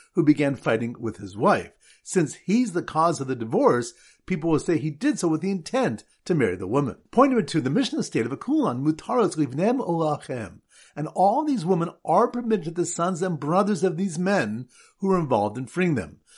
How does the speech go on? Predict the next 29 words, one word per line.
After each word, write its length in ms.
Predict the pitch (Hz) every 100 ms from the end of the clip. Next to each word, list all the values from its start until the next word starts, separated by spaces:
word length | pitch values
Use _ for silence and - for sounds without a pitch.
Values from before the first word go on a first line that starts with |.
| _
The 60 | 202
Gemara 140 | 262
asks 120 | 202
why 320 | 165 135 202 233
this 240 | 180 175
is 80 | 123
different 460 | 104 254 208 117
from 120 | - 139
what 120 | 143
was 100 | 156
taught 200 | - 104
in 60 |
the 60 | 165
Brisa, 320 | 123 92 139
that 140 | 123 107
if 20 |
one 240 | 135 233
is 160 | 285 214
the 140 | 277
subject 460 | - 208 165 147 175
of 180 | 151 151
rumors 480 | 160 113 - - _ - - _
that 160 | 147
he 220 | 190 202 247
was 180 | 247
with 180 | 190 175
a 80 | 185
certain 360 | - 131 123 123
woman, 500 | 185 285 107 90